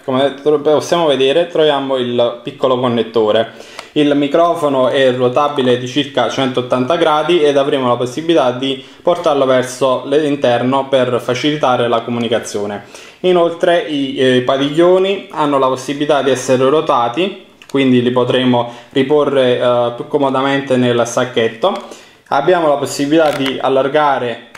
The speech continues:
o richiudere l'headset per, eh, trovare la, mm, posizione ideale da, per calzarla sulla nostra testa. La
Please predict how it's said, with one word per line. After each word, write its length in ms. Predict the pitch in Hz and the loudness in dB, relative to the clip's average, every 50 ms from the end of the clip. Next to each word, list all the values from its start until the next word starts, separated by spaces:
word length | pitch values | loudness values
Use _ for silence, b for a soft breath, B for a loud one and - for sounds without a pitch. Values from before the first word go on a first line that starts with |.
| - - - - - - | -12 -12 -12 -12 -10 -6
o 260 | - 151 135 123 113 | -2 0 0 0 0
richiudere 800 | 123 123 123 127 160 147 139 135 131 127 123 117 113 113 - - - - - - - - - - - | -2 -4 -2 2 2 2 4 4 4 4 4 2 0 0 -4 -8 -10 -10 -10 -10 -14 -18 -18 -12 -8
l'headset 680 | 131 131 143 151 147 165 151 - 170 156 156 - - 143 | -4 -2 -2 0 0 0 0 2 0 0 0 -2 -4 0
per, 520 | 143 139 135 127 123 123 123 117 113 113 B B B B B B | 2 2 2 2 0 0 2 0 0 0 B B B B B B
eh, 280 | 113 113 113 113 113 113 | 0 2 2 2 2 0
trovare 480 | 117 127 131 135 143 143 143 135 127 123 | 0 0 2 2 4 2 2 0 0 -2
la, 360 | 123 120 117 113 113 110 107 | 0 0 0 0 0 -2 -4
mm, 360 | 110 107 104 110 110 131 - - - - 123 | -6 -8 -12 -12 -14 -14 -14 -14 -14 -14 -4
posizione 920 | - 131 127 127 131 127 - - - 165 160 160 156 147 143 147 143 139 | -4 -2 -2 -2 -2 -4 -4 0 2 2 4 4 2 2 2 2 2 0
ideale 800 | 131 131 127 127 147 147 139 139 139 139 135 139 143 135 - - | 0 -2 -2 0 2 2 2 2 2 0 0 0 -2 -2 -6 -8
da, 140 | - 135 123 | -4 -4 -2
per 260 | 123 123 117 117 110 | 0 0 0 0 0
calzarla 560 | - 123 120 120 120 127 131 123 117 117 113 113 | 0 0 -2 -2 0 0 0 0 2 0 -2 -2
sulla 300 | - 127 117 117 113 113 | -2 -2 -2 -2 -2 0
nostra 560 | 117 113 113 117 - - 117 113 110 104 104 | 0 -2 -2 -2 -4 0 0 2 2 2 0
testa. 560 | 110 110 104 101 - - - 196 214 226 B B B B B B B B - | 0 0 -2 -2 -6 -4 -2 -2 -2 -2 B B B B B B B B -2
La 680 | 147 147 143 143 143 139 139 135 135 131 127 127 131 | 0 2 2 4 4 4 2 2 2 0 0 -2 -4